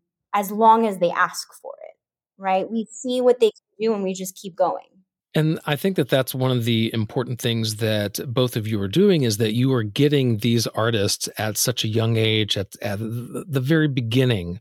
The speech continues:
Speaker 2: of, of their journey on whatever this path is gonna be for them i-, within the performing arts. And it's, and it's so important to foster creativity, encourage artistic expression.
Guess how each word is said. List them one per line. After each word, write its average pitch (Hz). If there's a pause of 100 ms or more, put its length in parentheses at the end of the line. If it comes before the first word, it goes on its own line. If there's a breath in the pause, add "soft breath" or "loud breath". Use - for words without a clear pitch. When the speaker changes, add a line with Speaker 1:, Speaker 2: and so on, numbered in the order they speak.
(280)
Speaker 2:
of, 110
of 110
their 120
journey 113
on 107
whatever 117 (380 loud breath)
this 120
path 117
is 110
gonna 110
be 185
for 110
them 92
i-, 113
within 117
the 107
performing 110
arts. 101
And 123
it's, 117
and 151
it's 143
so 220
important 156
to 117
foster 120
creativity, 120
encourage 131
artistic 120
expression. 123